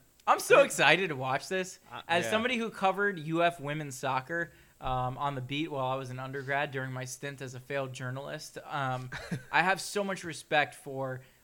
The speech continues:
Speaker 1: uh, the athletes who play soccer in the S E C, and it's very exciting to see,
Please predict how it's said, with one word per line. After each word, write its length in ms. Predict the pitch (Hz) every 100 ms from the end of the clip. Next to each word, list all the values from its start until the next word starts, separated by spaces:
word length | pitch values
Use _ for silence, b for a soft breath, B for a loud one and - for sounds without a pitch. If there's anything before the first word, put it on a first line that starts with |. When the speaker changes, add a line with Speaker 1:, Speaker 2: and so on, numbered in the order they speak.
| -
Speaker 1:
uh, 180 | 131 131
the 140 | 131
athletes 340 | 135 131 143 127
who 100 | 131
play 200 | 131 131
soccer 420 | 127 127 127 131
in 100 | 127
the 120 | 127
S 180 | 131 127
E 80 | 131
C, 280 | - 131 123
and 100 | 127
it's 120 | 131
very 320 | 131 151 147
exciting 520 | 135 - 143 135 139
to 60 | 127
see, 380 | 127 139 127